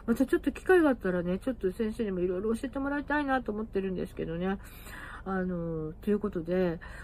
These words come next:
まあ、そんなことがありました。それが、まあ、二十二日のね、昨日のバタバタした感じだったんですけど、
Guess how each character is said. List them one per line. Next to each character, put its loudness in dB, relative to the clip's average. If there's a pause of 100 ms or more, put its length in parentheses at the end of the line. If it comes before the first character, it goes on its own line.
(200)
ま 4
あ、 -
そ 8
ん 6
な 6
こ 0
と 6
が 6
あ 8
り 6
ま 6
し -2
た。 -4
そ 2
れ 6
が、 8
ま 6
あ、 4
二 2
十 6
二 8
日 6
の -4
ね、 2
昨 4
日 4
の 2
バ 4
タ 2
バ -2
タ -4
し -10
た -4
感 -2
じ -14
だ -2
っ -4
た -10
ん -8
で -6
す -12
け -6
ど、 2